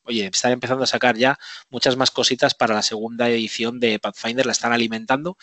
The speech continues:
y eso siempre tiene buena pinta, más porque ya han dicho que ya se cancela toda la primera, toda la primera edición, que no van a sacar más cosas.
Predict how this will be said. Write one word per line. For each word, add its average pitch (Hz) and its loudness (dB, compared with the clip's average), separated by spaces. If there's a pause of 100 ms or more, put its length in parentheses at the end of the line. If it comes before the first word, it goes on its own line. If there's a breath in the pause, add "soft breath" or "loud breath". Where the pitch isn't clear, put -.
(260 loud breath)
y 113 0
eso - 2
siempre 104 2
tiene 101 -4
buena 101 0
pinta, 117 -4
más 120 2 (320 loud breath)
porque 113 2
ya 113 6
han 113 0
dicho 120 0
que 110 2
ya 104 4
se - 0
cancela 95 -2
toda 190 -4
la 196 -4
primera, 175 -6 (260)
toda 104 -2
la 98 0
primera 92 -4
edición, 110 2
que 98 -8
no 101 -4
van 101 -4
a 92 -8
sacar 98 -6
más 80 -6
cosas. - -6